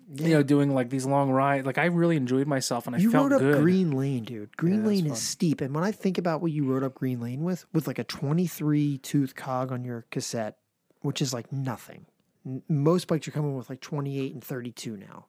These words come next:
Speaker 2: So you're going up that hill at three hundred pounds to the top. It's crazy. But you were losing so much weight, and I think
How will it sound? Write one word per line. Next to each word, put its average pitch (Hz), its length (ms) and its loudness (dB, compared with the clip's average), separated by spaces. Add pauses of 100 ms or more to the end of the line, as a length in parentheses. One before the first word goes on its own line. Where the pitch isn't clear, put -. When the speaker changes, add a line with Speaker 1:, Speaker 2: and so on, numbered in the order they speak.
Speaker 2:
So - 120 -6
you're 156 140 2
going 190 300 0
up 160 140 -4
that 135 140 -4
hill 110 380 -6 (380)
at - 160 -10
three 165 340 0
hundred 147 460 -2
pounds - 540 -12 (100)
to 151 120 -2
the 135 100 -4
top. - 340 -12 (1600)
It's - 100 -20
crazy. - 480 -6 (500)
But 117 280 0 (180)
you 135 140 2
were 143 100 4
losing 147 280 2
so 143 120 -2
much 127 220 -2
weight, 151 220 4
and 120 120 -2
I 120 60 -4
think 135 360 -2